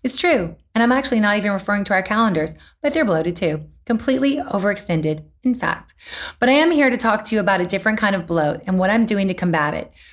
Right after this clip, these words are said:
Ritual is a brand you guys have heard me talk a lot about because I really do love them and rely on them daily. I'm super excited to introduce you to Synbiotic Plus, which has been a game changer in my gut health.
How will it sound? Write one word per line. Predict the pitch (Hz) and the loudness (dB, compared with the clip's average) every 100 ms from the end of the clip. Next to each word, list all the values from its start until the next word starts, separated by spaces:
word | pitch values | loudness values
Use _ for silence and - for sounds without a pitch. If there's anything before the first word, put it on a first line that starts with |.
| _ - | _ -2
Ritual | 233 247 302 | -2 2 2
is | 302 | 2
a | 247 | 0
brand | 190 190 185 | 0 0 0
you | 185 | 0
guys | 170 165 170 | 2 0 -2
have | 170 | -2
heard | 170 | 0
me | 208 | 0
talk | 214 185 - | 0 -2 -2
a | |
lot | 170 165 165 170 | -2 0 2 2
about | 170 156 160 - | 0 -2 -2 -6
because | - 190 | -8 -2
I | 190 | -2
really | 170 180 190 214 | 0 -2 0 -2
do | 180 185 | 0 0
love | 165 156 156 | 2 0 -2
them | 160 | -2
and | - 175 | -2 0
rely | 175 165 170 | 2 2 2
on | 165 | 0
them | 156 160 | 0 -2
daily. | 151 156 - 170 - - - - - | -2 -2 -2 -6 -12 -20 -20 -14 -2
I'm | 220 | 0
super | 226 254 262 302 | 2 0 0 0
excited | 247 226 202 196 | 2 2 2 -2
to | 196 | -2
introduce | 208 185 190 185 | -2 0 -2 -2
you | 185 | -4
to | 185 | -4
Synbiotic | 175 220 262 285 285 294 - | -4 2 4 4 4 2 0
Plus, | 196 190 190 - | 0 0 -4 -12
which | 185 | -8
has | 185 | -4
been | 202 196 | -2 -2
a | 180 | 0
game | 190 196 208 | 0 0 0
changer | - 175 170 | 0 0 0
in | 170 | 0
my | 160 160 | 0 0
gut | 151 156 | -4 -2
health. | 165 151 | -4 -6